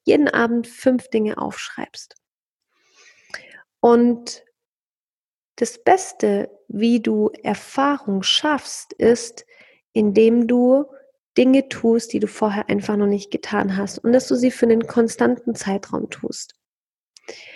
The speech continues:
So, und dann schauen wir mal, was sich in deinem Alltag verändert. Und, ähm, jetzt kommt der letzte Hinweis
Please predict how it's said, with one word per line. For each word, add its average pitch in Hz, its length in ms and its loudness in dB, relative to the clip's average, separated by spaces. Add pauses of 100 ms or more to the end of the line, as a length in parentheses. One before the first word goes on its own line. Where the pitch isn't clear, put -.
(580)
So, 190 480 0 (1000)
und 233 120 0
dann 269 140 4
schauen 285 400 4
wir 233 100 4
mal, 202 480 0 (760)
was 214 360 0
sich 240 560 0 (200)
in 220 80 -2
deinem 208 280 2
Alltag 208 520 -2
verändert. - 760 -10 (2250)
Und, 226 580 2
ähm, 226 560 0 (1300)
jetzt 262 240 -4
kommt 294 220 -2
der 294 80 2
letzte 247 340 -2
Hinweis 220 800 -2